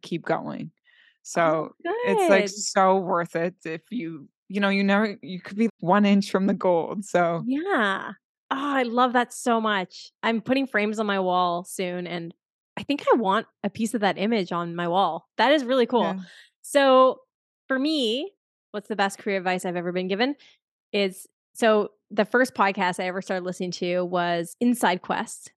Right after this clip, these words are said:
Speaker 2: which is now called Impact Theory with Tom Bilyeu. And he said,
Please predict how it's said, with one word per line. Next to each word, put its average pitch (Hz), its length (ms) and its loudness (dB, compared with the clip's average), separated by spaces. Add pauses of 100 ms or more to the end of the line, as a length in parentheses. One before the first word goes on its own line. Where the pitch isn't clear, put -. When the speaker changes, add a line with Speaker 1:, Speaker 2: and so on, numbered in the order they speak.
Speaker 2:
which 190 180 -4
is 196 140 -6
now 180 180 0
called 180 300 -2
Impact 214 380 -4
Theory 180 240 -2
with 180 120 -4
Tom 180 240 -4
Bilyeu. 180 400 -2 (540)
And 196 180 0
he 208 160 -4
said, 170 480 0